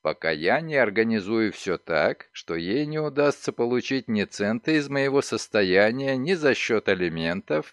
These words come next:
ни по наследству в случае моей смерти». Мейсон скинул брови, а Кент засмеялся и сказал:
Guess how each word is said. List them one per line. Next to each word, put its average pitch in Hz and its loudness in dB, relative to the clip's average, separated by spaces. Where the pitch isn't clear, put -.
ни 85 -4
по 95 0
наследству 85 -2
в - -6
случае 143 -2
моей 160 0
смерти». 151 -2
Мейсон 107 -2
скинул 165 0
брови, 90 2
а 82 0
Кент 151 -6
засмеялся 107 -2
и 143 -4
сказал: 117 0